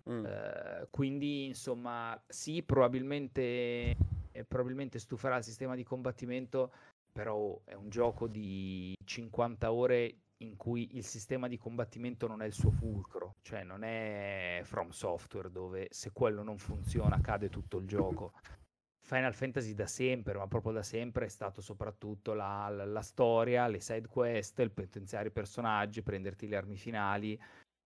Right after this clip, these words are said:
Speaker 2: e poi fare i boss, eh, i boss nascosti, ma c'era, eh, i-, in lui c'è sempre stata una parte di grinding estremo, e quindi
Speaker 1: Vero.
Speaker 2: chiedere a questo gioco di essere, di, di intrattenerti sempre con delle novità per cinquanta ore sarebbe, secondo me, ingiusto.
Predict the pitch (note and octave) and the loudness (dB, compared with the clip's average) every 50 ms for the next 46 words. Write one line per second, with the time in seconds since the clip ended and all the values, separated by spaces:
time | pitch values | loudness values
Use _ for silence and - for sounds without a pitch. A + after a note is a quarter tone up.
0 | _ _ - B2+ G#2 - G#2+ G#2+ A#2 - - B2 A#2 A2 G#2+ G#2 G#2 G2+ G2 G2 | _ _ -4 -4 0 2 2 2 2 4 2 2 2 2 2 2 0 0 0 -2
1 | - - - A2 G#2 G#2 G#2 G#2 G#2 G#2 G#2 G#2 G#2 G2+ F#2+ - - - G2 - | -6 -6 -4 -2 -2 0 0 -2 -2 -2 -2 -2 -2 -4 -4 -6 -8 -12 -12 -10
2 | - - A#2 A2+ G#2+ G2 - - G#2+ G#2 F#2 F2+ F2 - - - G#2+ G2+ G#2 G#2+ | -4 -2 0 0 0 -2 -6 -10 -10 -8 -8 -8 -8 -8 -8 -6 -4 -2 -2 -2
3 | G2+ - - - - - - - - - - G#2 G2 G2 G2 G2+ G#2 - - - | -4 -4 -8 -16 -18 -18 -18 -18 -12 -4 0 0 0 2 0 0 0 0 -2 -2
4 | - - _ - C3+ C3+ - - C3+ B2+ B2 A#2+ A#2+ B2+ B2+ C#3 C#3+ C3 - - | -4 -8 _ -10 -10 -10 -8 -4 -2 0 0 2 4 6 8 8 8 8 4 -2
5 | A2 - - A#2 A2 - G#2+ G2 - - B2 B2 A2+ G#2+ G#2 F#2+ F#2+ G#2+ G2+ G2 | -4 0 0 2 2 2 0 2 6 8 8 8 8 6 2 2 2 0 0 0
6 | G2 - G#2 G2+ G2 G#2 A2 G#2 G2+ G#2 G2+ G#2 G2+ G#2+ G#2 G#2 G2 - - - | -2 -4 -6 -4 -2 -2 -2 -2 -2 -4 -6 -6 -6 -4 -4 -4 -4 -4 -6 -2
7 | - B2+ A2 G#2+ G2+ F#2+ F#2 F2+ E2+ F2 F#2+ - A2 A2 A2 A2+ A2+ A2 G#2+ A2 | 0 2 2 2 2 2 0 -2 -4 -4 -4 -4 -6 -6 -4 -4 -4 -6 -6 -8
8 | - - - - - _ _ _ _ _ _ _ _ _ _ _ _ _ - - | -10 -16 -20 -20 -20 _ _ _ _ _ _ _ _ _ _ _ _ _ -8 -2
9 | G2 F#2+ F2 F2 - _ _ _ _ _ _ _ _ _ _ _ _ _ - - | -2 -2 -2 -2 -6 _ _ _ _ _ _ _ _ _ _ _ _ _ -6 0
10 | C#3+ C#3 C#3 D3 C#3 C#3+ C3+ C3+ B2+ B2 A#2 - C3 A#2+ - - - B2+ A#2 C3 | 4 6 6 8 8 10 10 10 10 8 6 4 2 0 0 -2 -6 -2 4 6
11 | B2+ A2+ A2+ - - A2+ G#2 G#2+ A2 A2 A2+ A2+ A2 A2 A2 A2+ A2 - - - | 6 6 6 4 -2 -6 -4 -4 -6 -6 -4 -4 -2 -2 0 -2 -2 -4 -4 -2
12 | - A#2 A2+ A2 A2 A2 G#2+ G#2+ G#2 G#2+ A2+ A2+ A#2 A2+ A2+ A2+ A2+ A2+ - A#2+ | 0 2 4 4 2 2 2 0 0 -2 -2 -4 -6 -6 -6 -6 -6 -2 -2 -2
13 | A2 G#2 - C3 A2+ A2+ A#2 A#2 A2 G#2 - A#2+ G#2+ - - A#2+ A#2 A2 A#2 A2+ | -2 -2 -4 -6 -4 -4 -4 -6 -6 -8 -8 -10 -8 -6 -6 -6 -4 -4 -6 -4
14 | - A#2+ A#2 A2+ A2+ A2+ A2+ A2+ A2+ A2 A2+ G2+ - B2 A2+ G#2 - G#2+ G2 - | -4 -4 0 0 0 0 0 -2 -2 -4 -2 2 2 2 2 2 0 -4 -6 -8
15 | - A2 - G#2+ G#2+ A2 G2+ G#2 G2 G#2+ A#2 A2+ - - G#2 F#2+ F2+ F#2+ G2+ G2 | -10 -8 -6 -6 -6 -4 -4 -2 0 0 0 0 -2 -4 -4 -4 -4 -2 0 0
16 | F#2 F2+ F#2+ G2 - - G#2 F2+ F2 F2 F#2+ G#2+ A2 G#2 F#2 F2+ F#2 E2+ E2 - | 2 0 0 -2 -4 -8 -10 -8 -6 -4 -2 -2 -2 -4 -6 -6 -8 -8 -10 -12